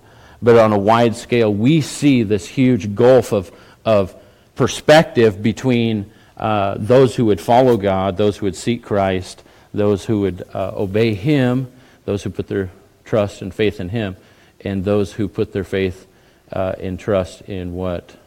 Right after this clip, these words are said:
the government can do. And so, uh, that's kinda it in a nutshell. If you have more questions, uh, I really didn't even talk, plan on talking about this, but,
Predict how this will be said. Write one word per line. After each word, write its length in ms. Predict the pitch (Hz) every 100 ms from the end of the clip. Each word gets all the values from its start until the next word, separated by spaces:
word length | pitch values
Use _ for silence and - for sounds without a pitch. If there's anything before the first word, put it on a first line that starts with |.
| _
the 60 | 92
government 420 | 92 95 90 90
can 140 | 90
do. 240 | 92 110 95 - -
And 160 | - 131
so, 420 | - 147 117 - - - _ -
uh, 260 | 110 104 104
that's 220 | 160 175
kinda 420 | - 180 139 - -
it 200 | 151 135
in 40 |
a 60 | 127
nutshell. 340 | 135 - 135
If 80 | 117
you 60 |
have 100 | 165
more 160 | 151 143
questions, 640 | - 131 131 131 123 - - -
uh, 140 | 104
I 60 | 120
really 260 | 123 143 127
didn't 160 | 110
even 160 | 107 98
talk, 360 | 113 104 - -
plan 180 | 113
on 60 | 101
talking 300 | 104 95 98
about 220 | 90 87
this, 300 | 110 101 92
but, 180 | 107